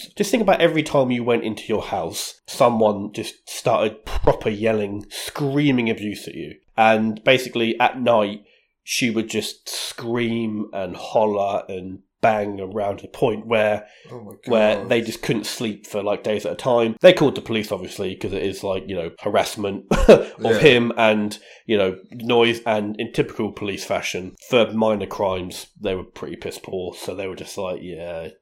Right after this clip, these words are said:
Speaker 1: we'll just take a report and file it in this filing cabinet."
Speaker 2: That,
Speaker 1: But
Speaker 2: that looks like a bin.
Speaker 1: it looks like a shredder.
Speaker 2: Yeah.
Speaker 1: So just put it,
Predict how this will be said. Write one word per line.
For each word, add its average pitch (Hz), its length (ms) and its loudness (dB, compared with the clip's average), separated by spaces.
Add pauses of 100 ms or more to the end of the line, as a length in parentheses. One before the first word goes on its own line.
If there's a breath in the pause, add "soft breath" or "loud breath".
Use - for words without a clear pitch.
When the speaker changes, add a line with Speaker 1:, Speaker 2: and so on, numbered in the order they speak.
Speaker 1:
we'll 95 140 -10
just 82 140 -12
take 92 240 -8
a - 20 -8
report 90 480 -8
and 87 200 -12 (440 soft breath)
file 104 320 6
it 101 140 -4 (200)
in 113 120 -8
this 107 160 -8
filing 110 300 -2
cabinet." 101 440 -8
Speaker 2:
That, 120 300 -6
Speaker 1:
But 143 180 2
Speaker 2:
that 110 140 -4
looks 131 260 -6
like 113 180 -6
a 113 60 -2
bin. 107 480 -6 (180 soft breath)
Speaker 1:
it 160 80 0
looks 175 140 4
like 160 120 2
a 127 40 0
shredder. 101 480 -2
Speaker 2:
Yeah. 127 200 2
Speaker 1:
So 120 80 2
just 131 160 -2
put - 100 4 (120)
it, 392 600 10